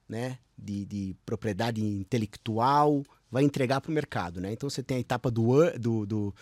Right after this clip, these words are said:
do learn, de aprender do, até os vinte e cinco, depois tem essa etapa do earn, né? De você conquistar o mercado. E aí, dos cinquenta aos setenta e cinco, é a etapa do serve, de servir.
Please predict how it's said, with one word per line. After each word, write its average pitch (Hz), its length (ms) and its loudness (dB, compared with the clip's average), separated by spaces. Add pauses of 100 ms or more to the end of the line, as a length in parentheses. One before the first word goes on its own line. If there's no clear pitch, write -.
(160)
do 117 100 0
learn, 156 420 8
de 123 100 2
aprender 131 580 4
do, 147 160 -12
até 113 180 -4
os 104 80 0
vinte 110 160 -4
e - 40 -4
cinco, 214 380 -2 (360)
depois 143 320 -4
tem 147 120 -4
essa 127 200 -4
etapa 131 320 0
do 131 280 8
earn, 233 360 4 (200)
né? 127 280 -4 (200)
De 117 80 -8
você 117 240 -6
conquistar - 380 -6
o 120 60 -2
mercado. 127 580 -6 (640)
E 294 60 -2
aí, 349 140 2
dos 277 180 0
cinquenta 190 480 0
aos 139 80 -2
setenta 123 320 -4
e 107 60 -6
cinco, - 560 -2 (280)
é 147 120 -4
a 151 240 0
etapa 147 360 -4
do 147 120 -6
serve, 110 440 0
de 101 80 -4
servir. 101 540 -2